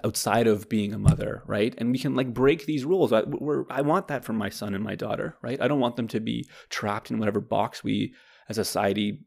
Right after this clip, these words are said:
made, like, you know, twenty, thirty years ago. We can recreate that box to be wider, to give them more possibility, more freedom, right? That, that's what we value, is freedom. We value choice. And there's the debate of whether or not we have free will, but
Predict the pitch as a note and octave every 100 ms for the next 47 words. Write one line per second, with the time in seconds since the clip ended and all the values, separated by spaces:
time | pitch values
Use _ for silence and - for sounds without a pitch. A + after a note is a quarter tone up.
0 | - G#2+ G2+ G#2+ A2+ G#2+ G#2+ - A#2 G#2
1 | - G#2 G#2+ - A2+ C3+ A#2 A2 A#2 B2
2 | C3+ D3+ E3 D3+ E3 - E3+ - G#2 D3
3 | C#3+ - A#2 A2+ A2 A#2+ D3+ B2 A2 -
4 | _ _ _ _ - B2 C3+ A#2 C3 A2
5 | B2 C#3 A#2 A2+ G#2 G2+ G2+ B2 B2+ -
6 | D3+ F#3+ A#2 G2+ D#3+ - - D3 D#3 -
7 | - A#2 A2 C3 C3+ A2 - - C#3+ A2
8 | G#2 - A#2+ A#2 A#2+ C3+ C3+ B2+ B2 -
9 | - - - A2+ G#2+ - - - _ _
10 | _ _ _ _ _ _ A#2 G#2+ G2+ F#2+
11 | - - - - A2+ G2 - - F3+ G2
12 | A2+ - G#2 G#2 G#2 G#2 - G#2 - A2
13 | G2+ G#2+ D#3+ C3+